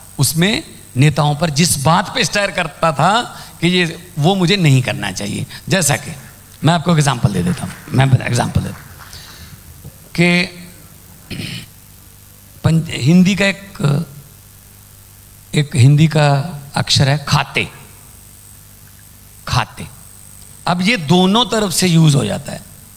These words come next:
दोनों तरफ से इस्तेमाल हो जाता है। हमारे देश के नेता इस देश में खाते हैं,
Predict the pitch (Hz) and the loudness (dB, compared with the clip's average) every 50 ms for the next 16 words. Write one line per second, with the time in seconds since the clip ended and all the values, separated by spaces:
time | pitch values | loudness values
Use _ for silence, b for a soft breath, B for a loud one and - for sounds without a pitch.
0 | - - 131 156 165 185 208 202 170 190 180 151 - 165 160 - - 151 131 123 | -14 -6 -2 0 0 0 0 -2 -2 -4 -4 -4 -4 -4 -4 -4 -4 -4 -4 -4
1 | 117 98 95 92 92 92 - - - - - B B B B B B B B - | -4 -4 -4 -6 -6 -8 -10 -12 -18 -20 -20 B B B B B B B B -2
2 | - 180 190 196 202 208 214 226 233 247 262 247 170 143 180 180 190 202 202 - | 0 0 2 4 4 4 4 2 2 0 -2 -2 -2 0 0 2 2 2 2 0
3 | - - - 202 202 190 160 139 135 123 - - 120 104 104 - - - - - | -2 -2 -2 -2 0 2 2 0 0 -2 -2 -2 -4 -4 -4 -8 -16 -20 -20 -20
4 | - - - - - - - - - - - - - - - - - - - - | -20 -20 -20 -20 -20 -20 -20 -20 -20 -20 -20 -20 -20 -20 -20 -20 -20 -20 -10 -4
5 | - 262 233 156 - - - - - 190 190 190 202 214 202 - - 202 208 208 | -2 -2 0 2 2 2 2 2 4 2 4 4 4 2 2 2 0 0 0 0
6 | 214 196 - - - - 147 139 135 - - 143 123 110 113 101 85 - - - | -2 -2 -4 -4 -2 0 0 0 -2 -2 -2 -2 0 0 -2 -2 -4 -6 -12 -16